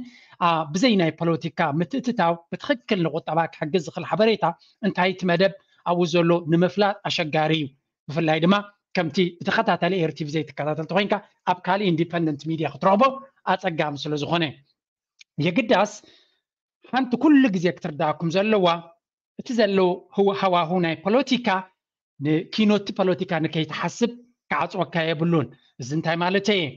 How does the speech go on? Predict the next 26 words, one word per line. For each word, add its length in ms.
ዝነብር 540
ስርዓት 420
የለን፣ 340
ዝነብር 400
መራሒ 360
የለን፣ 360
ዝነብር 380
ፖለቲካዊ 580
ሓይሊ 300
የለን። 320
ህዝቢ 280
ጥራይ፣ 280
ህዝብን 360
ሃገርን 360
ጥራዮም 360
ንሓዋሩ 440
ክነብሩ 360
ዝኽእሉ። 220
ስለዚ 340
ምናልባት 600
ብግልኻ 440
ከም 180
ስድራኻ 460
ከምኡውን 380
ብከተማኻ 1080
ብደረጃኻ 500